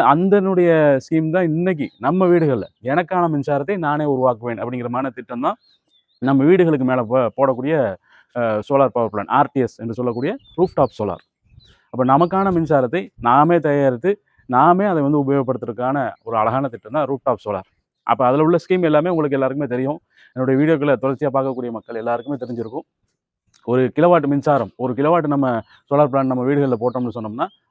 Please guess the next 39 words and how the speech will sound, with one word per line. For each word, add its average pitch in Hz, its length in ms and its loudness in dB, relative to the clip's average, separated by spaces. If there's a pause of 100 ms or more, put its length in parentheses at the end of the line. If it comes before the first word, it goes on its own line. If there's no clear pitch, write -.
அது 127 140 -2
ஒரு 120 160 2
நாளைக்கு 147 340 4
உங்களுக்கு 120 220 -2
நாலு 123 200 0
யூனிட் 127 240 -4
ஜெனரேட் 117 240 -6
பண்ணி 113 140 -16
கொடுக்கும். 107 280 -12 (380)
ஒரு 131 140 2
நாளைக்கு 175 320 4
நாலு 160 200 4
யூனிட்னா 151 420 0
ஒரு, 139 160 2 (480)
ஒரு 123 160 -4
பத்து 135 220 0
நாளைக்கு 160 300 4
பாத்தீங்கன்னா 135 340 -2
நாற்பது 131 240 0
யூனிட், 135 240 0 (500)
இருபது 175 260 4
நாளைக்கு 160 380 4
எண்பது, 147 360 0
முப்பது 143 280 -2
நாளைக்கு 131 320 -2 (160)
நூத்தி 160 240 -2
இருபது 123 220 0
யூனிட் 156 240 -2 (320)
ஒரு 120 140 -4
கிலோவாட் 135 380 2
உங்க 123 200 -4
வீட்டுல 143 260 0 (280)
ரூஃப்டாப்ல 131 520 -2
சோலார் 131 280 -4
போட்டீங்கன்னா 120 340 -6
உங்களுக்கு 120 280 -4
ஜெனரேட் 113 220 -2
பண்ணி 107 140 -8
கொடுக்கும். 95 260 -14